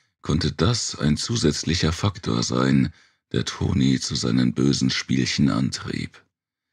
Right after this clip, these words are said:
Außerdem hatte er den Verdacht, dass der Mann etwas mit der sexuellen Komponente von Tonis Taten zu tun haben könnte. Toni war noch sehr jung, zu jung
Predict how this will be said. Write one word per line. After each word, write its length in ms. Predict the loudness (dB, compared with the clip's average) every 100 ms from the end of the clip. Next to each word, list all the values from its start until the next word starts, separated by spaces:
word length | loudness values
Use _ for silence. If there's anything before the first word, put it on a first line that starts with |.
| _ _ _ _ -4
Außerdem 440 | -2 2 4 6
hatte 160 | 6 6
er 100 | 4
den 160 | 4 2
Verdacht, 640 | 0 2 0 0 -4 -8 -10
dass 160 | -8 -4
der 120 | 0
Mann 180 | 4 4
etwas 440 | 2 0 0 0
mit 160 | -2 0
der 80 | -2
sexuellen 840 | 0 -2 -2 -2 2 2 2 0
Komponente 600 | -2 -2 0 2 2 0
von 180 | -2 -2
Tonis 400 | 0 0 0 0
Taten 340 | 0 -2 -2
zu 140 | -2 -2
tun 380 | 2 2 2 0
haben 300 | -2 -4 -2
könnte. 600 | -2 -2 -2 -4 -4 -8 _ _ _ _ _ _ _ 0
Toni 540 | 4 4 4 2 0 -4 -8
war 180 | 0 4
noch 160 | 4 2
sehr 340 | 2 4 4
jung, 420 | 4 2 2 -6 -8 _ _ _ _ _
zu 380 | -8 -4 0 2
jung 480 | 2 0 -2 -4 -4